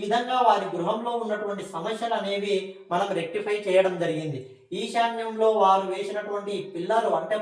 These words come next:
పాలు తప్పి వేసినటువంటి పిల్లర్, పార్కింగ్ ఏరియా కోసం వారు ఆలోచన చేసి ఇక్కడ వేయవలసినటువంటి ఈ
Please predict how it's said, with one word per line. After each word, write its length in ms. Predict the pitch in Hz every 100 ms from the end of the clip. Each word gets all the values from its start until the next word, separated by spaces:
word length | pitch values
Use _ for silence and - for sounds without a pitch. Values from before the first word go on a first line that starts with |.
| 165
పాలు 280 | - - 233
తప్పి 220 | 226 214 220
వేసినటువంటి 580 | 202 196 190 190 180 170 165
పిల్లర్, 300 | 151 151 - - - _ _ _ _ _ _ _ _ _ -
పార్కింగ్ 480 | - 220 233 233 220
ఏరియా 200 | 214 208 202
కోసం 260 | 196 196 202 190
వారు 180 | 185 165 185
ఆలోచన 340 | 208 208 208 -
చేసి 320 | 175 190 220 208 185 - - -
ఇక్కడ 180 | 165 214 208 190
వేయవలసినటువంటి 800 | 202 233 226 226 220 214 196
ఈ 60 | 185